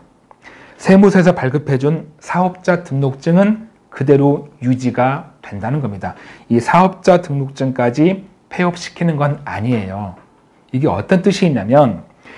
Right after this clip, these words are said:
임대사업자 등록증을 말소시켰으니까 이 지자체에서 소관하고 있는 이런 것들이 임대사업자 등록증에 말소가 되면서 다 사라지는 거예요.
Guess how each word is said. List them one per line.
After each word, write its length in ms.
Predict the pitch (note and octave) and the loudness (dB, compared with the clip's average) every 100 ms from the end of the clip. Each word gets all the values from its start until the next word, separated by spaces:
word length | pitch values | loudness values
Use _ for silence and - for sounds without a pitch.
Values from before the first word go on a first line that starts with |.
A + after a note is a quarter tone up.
| - - - - | -20 -20 -20 0
임대사업자 1000 | D3 F#3+ G3 F#3+ - F#3+ F3 - - - | 4 6 8 6 4 2 2 0 0 0
등록증을 520 | D3+ D3+ D3+ D#3+ D3 | -4 -4 -4 -2 -2
말소시켰으니까 1300 | G#2+ A#2 D3+ - - F3+ E3+ A#2+ - B2+ B2+ F#2+ - _ _ - | -2 -2 -2 -2 -2 -2 0 -4 0 2 2 0 -12 _ _ 2
이 200 | D3+ D#3 | 6 6
지자체에서 960 | D3 E3 F#3 - F3 D#3+ - E3+ E3+ | 4 2 2 2 4 4 4 2 2
소관하고 500 | E3+ F#3+ F#3+ F3 E3+ | 2 2 2 2 2
있는 380 | C#3+ A2+ A#2 - _ _ - | 0 0 -6 -10 _ _ 2
이런 220 | F#3 F#3+ | 2 2
것들이 540 | E3+ C3+ D#3 D3+ G2 - - - - | -2 -2 0 0 -2 -14 -20 -20 -2
임대사업자 960 | D#3+ F#3 F#3 F3 F3 F3 E3+ F3 E3 | 2 4 4 4 2 2 2 0 0
등록증에 540 | - D3 C#3+ D3 D3+ C3+ | -2 -6 -6 -4 -2 0
말소가 420 | A#2+ - D3 C#3+ | -2 0 2 2
되면서 640 | C3 C3 B2+ F#3+ G#3+ - _ _ | 0 -2 0 0 0 -6 _ _
다 440 | - C3+ E3+ - _ _ | -2 0 0 -4 _ _
사라지는 460 | - F#3+ G3 F3 C#3+ | -8 -4 -2 -2 -4
거예요. 260 | G#2+ G2+ | -8 -12